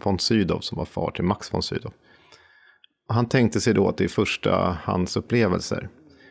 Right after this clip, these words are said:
Sen har det där begreppet förts vidare, så man kan prata om sekundärmemorat, och sen finns det en massa olika andra varianter, för att det är svårt att upprätthålla det första perspektivet.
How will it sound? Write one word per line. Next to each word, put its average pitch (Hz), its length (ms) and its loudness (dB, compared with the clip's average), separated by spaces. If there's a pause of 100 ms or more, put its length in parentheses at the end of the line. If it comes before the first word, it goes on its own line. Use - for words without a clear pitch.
(140)
Sen 110 100 4
har 117 140 6
det 127 60 6
där 107 140 6
begreppet 95 520 2
förts - 260 -2
vidare, 107 420 4
så 104 60 0
man 95 100 2
kan 101 80 -2
prata - 160 2
om 92 60 0
sekundärmemorat, 98 1120 4
och 92 60 -2
sen 92 160 0
finns - 180 -2
det 90 60 -2
en 92 140 2
massa 95 260 0
olika 90 420 0
andra 90 460 0
varianter, 98 500 0
för - 100 -2
att - 100 -6
det 98 100 2
är 92 60 2
svårt - 460 2
att 95 80 2
upprätthålla 95 380 0
det 85 60 -2
första - 460 -2
perspektivet. - 800 -2